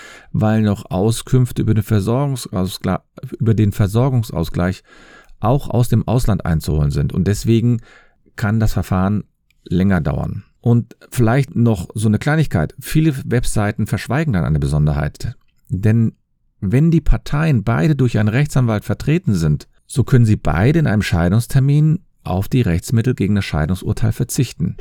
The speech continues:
Verzichten also beide Rechtsanwälte oder verzichten beide Parteien durch ihre Rechtsanwälte auf das, auf Rechtsmittel, dann kann die Scheidung noch am selben Tag rechtskräftig werden. Man könnte theoretisch sogar am nächsten Tag neu heiraten,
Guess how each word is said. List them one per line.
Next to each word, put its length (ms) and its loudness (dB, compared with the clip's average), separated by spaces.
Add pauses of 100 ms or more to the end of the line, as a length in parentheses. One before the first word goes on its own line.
(160)
Verzichten 560 -2
also 220 2
beide 420 0
Rechtsanwälte 580 0
oder 160 2
verzichten 400 0
beide 220 0
Parteien 640 -2 (400)
durch 320 2
ihre 240 2
Rechtsanwälte 540 0
auf 100 -6
das, 220 -4 (500)
auf 220 -6
Rechtsmittel, 500 0
dann 220 0
kann 180 -2
die 80 0
Scheidung 380 -2
noch 100 -2
am 140 0
selben 220 0
Tag 280 -4
rechtskräftig 560 -4
werden. 320 -4 (540)
Man 160 0
könnte 240 2
theoretisch 600 2
sogar 380 -2
am 140 2
nächsten 340 0
Tag 260 -2
neu 120 0
heiraten, 560 2